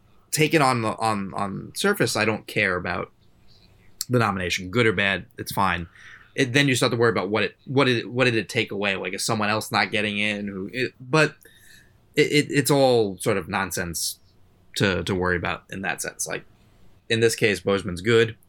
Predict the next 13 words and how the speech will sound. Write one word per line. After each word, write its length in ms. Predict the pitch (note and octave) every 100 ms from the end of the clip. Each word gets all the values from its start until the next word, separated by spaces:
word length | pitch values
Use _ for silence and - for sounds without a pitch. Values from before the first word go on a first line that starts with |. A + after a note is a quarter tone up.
| - - -
He's 120 | F2+
very 260 | G2 A2 E2+
good, 140 | F2
in 80 | E2+
fact. 360 | F#2+ G#2 - - _
He 460 | - A2+ G2+ G2 F#2
deserves 520 | F#2 G2 G#2+ A#2 A2+
to 80 | A2+
win 220 | F2 F2+
and 120 | G2
probably 300 | G#2 G2 G2+
will 240 | F#2+ G2 F#2+
win. 340 | F2+ F#2 G#2+